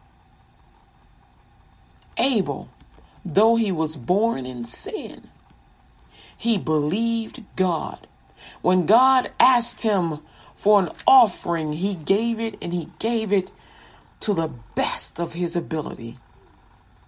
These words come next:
And he would have given more had God asked or desired. He felt a desire in his heart to give, and he gave the very best.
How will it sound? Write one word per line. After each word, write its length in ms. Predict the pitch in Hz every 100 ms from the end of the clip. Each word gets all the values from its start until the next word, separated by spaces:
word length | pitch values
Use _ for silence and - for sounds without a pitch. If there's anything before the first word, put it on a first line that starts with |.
| _ _ - -
And 200 | 214 196
he 220 | 180 170
would 240 | 180 320
have 220 | 339 240 214
given 340 | 294 277 269
more 500 | 247 208 151 139 - - _ _ _ _ _ _ _ -
had 240 | 202 202
God 260 | 196 202 196
asked 480 | 220 247 - - -
or 140 | 208 190
desired. 720 | 180 160 196 202 165 127 - - - -
He 180 | - 302
felt 380 | - 277 269 240
a 60 |
desire 680 | 202 190 170 247 277 269 269
in 180 | 196 226
his 340 | 220 208 -
heart 380 | 220 262 269 -
to 80 | 226
give, 560 | 190 254 285 302 294 - - -
and 260 | - 240 226
he 300 | 220 269 269
gave 640 | 170 147 226 247 254 208
the 140 | 175 196
very 500 | 151 127 196 208 202
best. 680 | 143 - 175 - - -